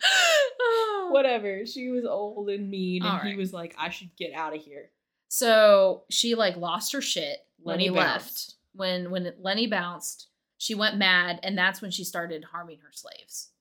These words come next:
Speaker 2: Okay. I mean, how many did she have at this point? Do we know?
Speaker 1: Um, I couldn't find specifics about the amounts that she had.
Speaker 2: But was it, like, a lot?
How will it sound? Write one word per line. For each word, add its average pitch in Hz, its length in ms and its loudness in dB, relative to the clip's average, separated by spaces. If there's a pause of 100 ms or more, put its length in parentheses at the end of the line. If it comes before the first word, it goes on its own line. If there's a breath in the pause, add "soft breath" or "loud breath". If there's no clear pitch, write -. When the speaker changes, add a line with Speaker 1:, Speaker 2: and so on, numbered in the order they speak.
(140)
Speaker 2:
Okay. - 380 -10 (640)
I 175 100 -2
mean, 170 560 -2 (1700)
how 196 100 -2
many 214 260 -2
did 190 260 -8
she - 340 -6
have 185 280 -2
at - 120 -10
this 127 160 -12
point? 135 260 -10
Do 143 80 -10
we 151 100 -6
know? 147 260 -6 (180)
Speaker 1:
Um, 247 480 6
I 240 140 4
couldn't 311 280 -2
find 226 260 -2
specifics - 1120 -4 (180)
about 185 500 -2
the 180 180 -2
amounts 180 480 -10
that 247 120 -6
she 277 200 -6
had. 269 180 -2
Speaker 2:
But 285 80 0
was 170 140 0
it, - 40 -2
like, 160 120 -4
a 143 40 -4
lot? 135 320 -6